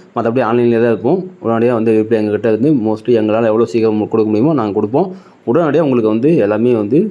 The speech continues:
குரூப்ல வந்து நாங்க சொல்லுவோம். குரூப் வந்து ஓப்பன்ல தான் இருக்கு எங்க குரூப் எல்லாமே. சரிங்களா? So, ஜாயின் பண்ணவங்க ஜாயின் பண்ணிக்கோங்க. எப்படி ஐடி ஆக்டிவேஷன் பண்ணணும்னு தெரியல அப்படின்னா, என்னை கான்டாக்ட் பண்ணுங்க. நான் எல்லாமே சொல்லித்தரேன்.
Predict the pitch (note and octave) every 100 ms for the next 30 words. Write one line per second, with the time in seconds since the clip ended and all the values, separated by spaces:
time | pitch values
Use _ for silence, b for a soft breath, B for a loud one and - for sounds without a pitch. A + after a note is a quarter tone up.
0 | - A2 D3 D3 A#2 G#2+ A#2+ G#2 F#2 G#2+
1 | G#2+ G2 C#3 D#3 B2 C3+ A#2 C3+ C#3+ C3+
2 | B2+ A2+ G2+ G2+ G#2 G#2+ G#2+ G2 G2 -
3 | - G#2 A2+ - b b b b - A#2
4 | B2 D3+ D3 C#3 B2 C3+ C#3 B2 B2 D3+
5 | B2+ D3+ C3+ D3 C#3+ D3 C3 C#3+ C3+ B2+
6 | B2 C3+ B2 A#2+ B2 B2+ A#2 A#2 D#3+ C3+
7 | A#2 B2 B2 A#2 A#2+ F3+ - A2+ A2 A#2
8 | A#2 G#2+ G2+ G2+